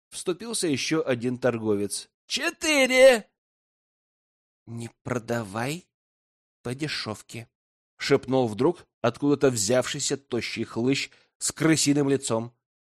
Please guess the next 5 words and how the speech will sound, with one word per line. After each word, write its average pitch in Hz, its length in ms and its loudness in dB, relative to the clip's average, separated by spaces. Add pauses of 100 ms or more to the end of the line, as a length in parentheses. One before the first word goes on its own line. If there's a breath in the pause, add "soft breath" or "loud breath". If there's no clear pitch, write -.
(160)
"На 180 180 -10
десятку 170 640 -10
как - 240 -12
минимум 104 320 -8
потянет". - 640 -14